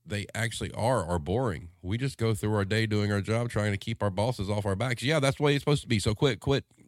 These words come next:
quit sensationalizing it, media. You, you, you get off our backs too. Or better yet,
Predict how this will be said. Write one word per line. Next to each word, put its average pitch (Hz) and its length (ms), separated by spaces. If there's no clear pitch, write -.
quit 143 240
sensationalizing 110 880
it, - 60
media. 107 380
You, 120 160
you, 104 340
you 107 260
get 117 140
off 156 180
our 143 120
backs 120 260
too. 92 180
Or 156 100
better 196 320
yet, 175 240